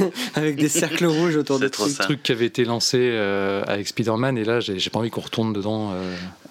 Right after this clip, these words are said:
Speaker 2: Ah bah c'est trop
Speaker 3: Celui-là.
Speaker 2: tard,
Speaker 1: Bah,
Speaker 2: on est
Speaker 1: ça
Speaker 2: déjà
Speaker 1: va
Speaker 2: en
Speaker 1: être le
Speaker 2: plein
Speaker 1: cas,
Speaker 2: dedans
Speaker 1: hein.
Speaker 2: maintenant, là, ça
Speaker 1: Ça,
Speaker 2: y est.
Speaker 1: ça va être le cas, ils ont vu que ça, c'est,
Speaker 3: Ouais.
Speaker 1: Spider-Man, c'est le film qui a le mieux
Speaker 2: Mm.
Speaker 1: marché, je crois, de, de M C U.
Speaker 3: Et
Speaker 2: Ouais.
Speaker 3: d'ailleurs,
Speaker 1: Donc, euh,
Speaker 3: j'avais été, euh, un peu surpris à l'époque quand ils avaient annoncé donc, Spider-Man,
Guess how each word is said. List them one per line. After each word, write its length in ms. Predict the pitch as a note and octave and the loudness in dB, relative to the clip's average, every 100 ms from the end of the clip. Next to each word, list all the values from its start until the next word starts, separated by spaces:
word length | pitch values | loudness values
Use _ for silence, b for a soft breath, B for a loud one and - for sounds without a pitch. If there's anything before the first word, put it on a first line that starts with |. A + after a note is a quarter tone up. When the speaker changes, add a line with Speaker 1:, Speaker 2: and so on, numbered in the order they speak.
| - | -10
Speaker 2:
Ah 80 | - | -10
bah 60 | F2+ | -4
c'est 140 | - | -4
trop 140 | - F3 | -2 0
Speaker 3:
Celui-là. 220 | C#3 C3+ | 2 2
Speaker 2:
tard, 20 | |
Speaker 1:
Bah, 60 | C3+ | 0
Speaker 2:
on 20 | |
est 40 | F3 | 2
Speaker 1:
ça 60 | |
Speaker 2:
déjà 100 | C3+ | 2
Speaker 1:
va 40 | A2 | 2
Speaker 2:
en 20 | |
Speaker 1:
être 40 | F#2+ | 0
le 40 | |
Speaker 2:
plein 80 | B2+ | 0
Speaker 1:
cas, 100 | F3+ | 2
Speaker 2:
dedans 140 | F3 C3+ | 2 0
Speaker 1:
hein. 20 | |
Speaker 2:
maintenant, 320 | F2+ - G2 | -2 -2 -2
là, 120 | F2 E2 | -2 -2
ça 60 | C3 | -2
Speaker 1:
Ça, 20 | |
Speaker 2:
y 60 | B2 | -2
est. 60 | G2+ | -2
Speaker 1:
ça 120 | - | 0
va 60 | A#2+ | 0
être 160 | A#2 | 2
le 80 | C3+ | 0
cas, 160 | C3 F#3+ | 0 -2
ils 140 | A#2+ | 0
ont 60 | A#2+ | -2
vu 120 | A2+ | -4
que 60 | |
ça, 100 | - A#2 | -4 -2
c'est, 240 | A2+ - A#2 | -2 -4 -2
Speaker 3:
Ouais. 160 | B2 A#2+ | -2 0
Speaker 1:
Spider-Man, 400 | B2+ B2 C#3 C#3+ | 0 2 2 0
c'est 160 | - | -2
le 120 | A#2 A2+ | -2 -2
film 300 | - C3+ B2 | -2 -2 -2
qui 80 | |
a 40 | A#2+ | -2
le 40 | |
mieux 100 | A#2 | -2
Speaker 2:
Mm. 40 | A#2 | -2
Speaker 1:
marché, 240 | B2+ - | -4 -4
je 80 | D3 | -4
crois, 140 | - | -4
de, 180 | A#2 A#2 | -4 -6
de 300 | A2 A2+ A2+ | -4 -4 -2
M 160 | A2 A2 | -2 -4
C 160 | - C#3 | -2 -2
U. 100 | F3 - B B B - | -2 -12 B B B 0
Speaker 3:
Et 80 | C#3 C3 | 0 0
Speaker 2:
Ouais. 60 | |
Speaker 3:
d'ailleurs, 380 | A#2 B2 E3+ F#3 - | 0 2 2 0 -6
Speaker 1:
Donc, 220 | G2+ - | -12 -10
euh, 60 | G2 - | -8 0
Speaker 3:
j'avais 300 | A2 A2+ A#2+ | 0 4 0
été, 380 | A#2 - C3 | 0 0 2
euh, 260 | B2+ A2+ A2+ - - | 4 2 0 -4 -6
un 120 | - A#2 | -4 0
peu 100 | C#3+ | 0
surpris 320 | C3 B2+ - | 0 -2 0
à 40 | C#3+ | 0
l'époque 300 | B2 - D3 | 2 0 -2
quand 200 | B2+ - | -4 -2
ils 200 | A2+ G2 | 0 2
avaient 100 | A2 | 2
annoncé 320 | A2 G#2+ - | 0 -2 -2
donc, 200 | A2 G2+ | -2 -4
Spider-Man, 560 | - - A2 G#2+ A#2 | -4 -2 0 0 0